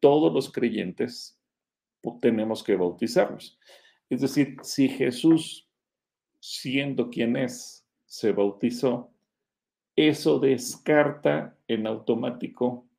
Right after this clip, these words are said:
cualquier argumento, cualquier pretexto que cualquier ser humano, así sea el rey de cualquier país o quien tú gustes y mandes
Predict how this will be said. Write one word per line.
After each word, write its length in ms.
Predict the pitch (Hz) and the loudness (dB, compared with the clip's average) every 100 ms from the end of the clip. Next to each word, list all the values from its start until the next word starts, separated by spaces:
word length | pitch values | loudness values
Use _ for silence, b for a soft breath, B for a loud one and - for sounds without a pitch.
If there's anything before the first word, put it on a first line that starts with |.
| _ _ - | _ _ 2
cualquier 560 | - 120 - - 139 | 4 4 0 0 2
argumento, 880 | 131 113 104 113 123 123 123 - - _ | 2 2 -2 -2 -4 -2 -2 -2 -6 _
cualquier 640 | 123 113 107 - 127 123 - | 0 2 0 0 0 0 -2
pretexto 760 | 113 - 123 - - 123 113 _ _ _ _ | -4 0 -2 -2 -8 -8 -8 _ _ _ _
que 200 | - 120 | -6 -6
cualquier 580 | - 120 117 - 143 135 | 2 2 2 0 2 2
ser 340 | - - 139 | -2 0 2
humano, 640 | 123 113 117 117 107 104 - _ | 2 0 -2 -2 -4 -6 -12 _
así 380 | 110 110 - 127 | -4 -2 -2 -2
sea 520 | - 127 117 117 - _ _ _ _ | -2 -2 -2 -4 -8 _ _ _ _
el 300 | - 110 107 | -2 0 0
rey 460 | 95 131 127 123 123 | 2 4 4 2 0
de 240 | - 98 | 0 0
cualquier 600 | - 104 98 - 123 123 | 2 0 0 2 2 2
país 640 | - 98 117 117 - - - _ _ _ _ | 0 0 0 -4 -8 -18 -20 _ _ _ _
o 180 | - 95 | -2 -2
quien 280 | - 107 101 | 0 -2 0
tú 140 | 131 123 | 0 2
gustes 500 | 131 123 - 104 110 | 0 -2 -4 -4 -4
y 80 | |
mandes 640 | 110 123 131 151 170 - | -2 -2 -2 -2 -4 -8